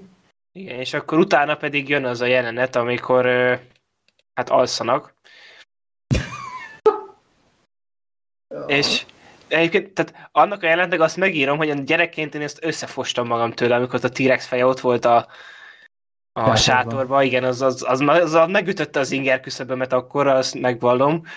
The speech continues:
Speaker 2: Ö, de azt most így néztem, és hogy ez hogy, hogy nem ébredt föl senki, hogy pont, hogy még mutatják is, hogy minden egyes lépés bum.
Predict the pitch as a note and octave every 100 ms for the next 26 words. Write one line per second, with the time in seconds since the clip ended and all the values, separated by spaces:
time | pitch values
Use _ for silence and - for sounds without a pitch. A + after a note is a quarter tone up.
0 | - - - _ _ _ _ C3+ C3+ C3+
1 | C#3 D3 D3 C#3+ D3 D3+ D#3 D3+ - E3
2 | D#3 D3 C#3 D3+ F3 G3+ F#3 F3+ F#3 D#3
3 | - - - E3+ E3 E3+ D3+ A#2+ B2 B2+
4 | B2+ B2+ - C3 B2+ B2 A2+ - A#2+ B2
5 | D#3+ D#3 D#3 - D#3 D#3 E3 F#3+ - -
6 | - B2+ - F3+ - F#3 F#3 C#3 C#3 C3+
7 | C3+ C#3 C#3+ C#3+ C#3 C3 B2+ B2 C#3+ A2+
8 | G#2+